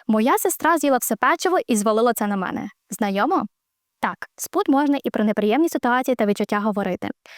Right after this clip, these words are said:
Окрім провини, ми ще й про тиск можемо сказати з put. I put too much pressure on myself when I was starting at university. I was so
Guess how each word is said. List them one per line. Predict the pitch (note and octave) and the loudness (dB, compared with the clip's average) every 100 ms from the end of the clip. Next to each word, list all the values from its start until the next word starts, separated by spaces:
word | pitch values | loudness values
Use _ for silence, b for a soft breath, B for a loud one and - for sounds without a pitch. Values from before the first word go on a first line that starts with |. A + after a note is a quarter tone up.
| B B | B B
Окрім | B3+ G#4+ A#4+ | -2 2 2
провини, | A#3+ G3 G#3+ D#4+ D#4 | 2 4 4 4 4
ми | D4+ | 4
ще | G4 D#4 | 2 -2
й | |
про | - G#3 | 0 0
тиск | G#3+ C#4+ A#3+ | 0 0 0
можемо | G#3+ A3 G#3 | 2 0 0
сказати | G#3+ G3+ G#3 | 0 0 -2
з | G3+ - | -4 -4
put. | E3+ - - _ _ - | -6 -6 -16 _ _ -2
I | A3+ - | -2 0
put | F4+ - F4 | -2 -2 -2
too | |
much | F4+ F4 - | 0 -2 -2
pressure | C#4 D4 C4+ | 0 0 0
on | A#3+ | 0
myself | G3+ - A#3+ A#3+ | 0 -2 0 0
when | G#3+ G3+ | 0 0
I | |
was | G3 - | -2 -2
starting | G#3+ G#3+ G#3 | -2 -2 -2
at | G#3 | -2
university. | G3 F#3+ F#3+ G3+ - - - _ B B - | -2 -2 -4 -6 -8 -10 -12 _ B B 0
I | |
was | B3 B3 | 0 0
so | F4+ | 0